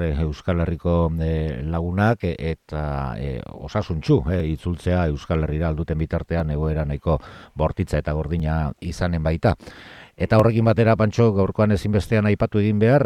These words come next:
eh, bestelako lurrikara bat, eh, ere bai. Hau lurrikara askoz ere goxoago, eh, nafartarren aldeko lurrikara, euskararen aldeko lurrikara,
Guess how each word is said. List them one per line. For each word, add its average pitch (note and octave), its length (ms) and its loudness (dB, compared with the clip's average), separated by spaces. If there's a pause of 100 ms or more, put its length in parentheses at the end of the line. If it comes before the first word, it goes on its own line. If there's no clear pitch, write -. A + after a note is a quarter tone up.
eh, D#2+ 160 0
bestelako F2+ 540 0 (100)
lurrikara F#2 720 2
bat, D2+ 240 -4
eh, D2 240 -2 (140)
ere D#2+ 160 0
bai. G2+ 180 2
Hau D#2 320 -2
lurrikara E2+ 480 -2
askoz - 300 -6
ere F2 100 0
goxoago, F2+ 720 4
eh, D#2+ 380 -2
nafartarren E2+ 960 -2
aldeko E2+ 400 -2
lurrikara, F2 460 0
euskararen F2+ 500 0
aldeko E2+ 320 0
lurrikara, F2 640 2